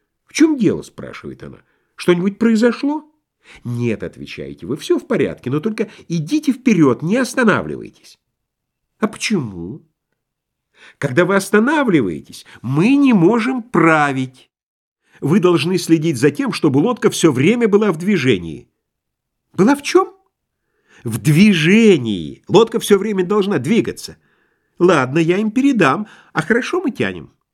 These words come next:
"О да, превосходно. Только ради бога, не останавливайтесь". Оказывается, это вовсе не так трудно. А я-то думала, что будет тяжело. Ну, конечно, это совсем просто, только нельзя делать остановок, вот и всё. Понятно.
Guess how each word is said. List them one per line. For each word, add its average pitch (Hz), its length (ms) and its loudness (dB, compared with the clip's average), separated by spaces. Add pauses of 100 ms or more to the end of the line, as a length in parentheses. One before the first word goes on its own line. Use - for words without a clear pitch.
(120)
"О 131 140 -4
да, 110 280 -6
превосходно. 147 800 -2 (160)
Только 170 240 2
ради 127 200 -2
бога, 101 260 -4
не 139 240 2
останавливайтесь". 85 1000 -6 (580)
Оказывается, 165 580 4
это 156 140 0
вовсе 165 280 -2
не 151 120 -2
так 131 240 -2
трудно. 143 420 -4 (640)
А 196 80 2
я-то 170 200 -4
думала, 123 320 0
что 131 180 -2
будет 120 320 -4
тяжело. 131 580 -2 (580)
Ну, 156 100 0
конечно, 135 320 0
это 131 140 -6
совсем 220 340 -2
просто, 131 380 -2
только 165 260 0
нельзя 170 440 2
делать 185 320 0
остановок, 131 480 0
вот 165 180 -4
и 139 60 -6
всё. - 320 -14 (640)
Понятно. 101 520 -4